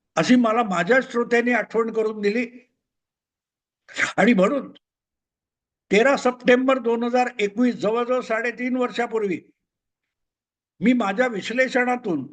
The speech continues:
जी भविष्यवाणी केली होती, ती आज खरी ठरताना दिसते. हे माझ्या श्रोत्यांनी मला आठवण करून दिली,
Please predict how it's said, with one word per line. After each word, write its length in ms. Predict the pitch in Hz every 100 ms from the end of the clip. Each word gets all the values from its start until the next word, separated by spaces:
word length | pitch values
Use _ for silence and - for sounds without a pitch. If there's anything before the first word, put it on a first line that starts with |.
| - _ -
जी 160 | 147
भविष्यवाणी 720 | 226 151 247 262 277 254 233 240
केली 300 | 220 208 208
होती, 320 | 190 190 247 247 - _ _ _ _ - - -
ती 140 | - 247 -
आज 220 | 196 240 -
खरी 260 | - 185 285
ठरताना 540 | 294 233 233 240 240
दिसते. 400 | 214 196 190 233 240 - -
हे 100 | -
माझ्या 300 | 220 202 202 220
श्रोत्यांनी 560 | - 190 190 247 262
मला 240 | 277 254 240
आठवण 400 | 220 - 233 240
करून 320 | 233 220 214
दिली, 260 | 202 233